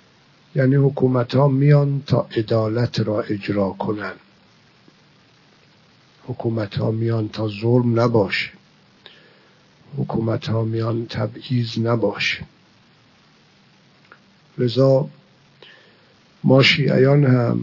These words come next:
وقتی برامون اهل بیت علیهم السلام امام زمان رو معرفی کردن که فرزندمون مهدی میاد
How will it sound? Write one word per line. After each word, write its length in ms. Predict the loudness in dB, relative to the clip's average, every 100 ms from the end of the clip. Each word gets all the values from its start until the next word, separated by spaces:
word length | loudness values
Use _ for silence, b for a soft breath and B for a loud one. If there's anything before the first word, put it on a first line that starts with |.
| -4
وقتی 320 | -6 -8 -10
برامون 720 | -2 0 2 0 -4 -6 -6
اهل 340 | -6 -6 -6 -2
بیت 300 | 2 4 4
علیهم 400 | 0 0 -2 -4
السلام 600 | -4 -2 -2 0 -2 -4
امام 380 | -2 -2 -2 -4
زمان 480 | -4 -2 2 2 2
رو 100 | 2
معرفی 640 | 0 -2 -4 -4 -4 -6
کردن 600 | -6 -6 -6 -6 -6 -6 -10 -18 _ _ B B B B B B _
که 120 | -8
فرزندمون 840 | -4 -2 -2 -2 -4 -2 -2 -4 -4
مهدی 560 | -4 -4 -4 -4 -4
میاد 440 | -2 -2 -4 -6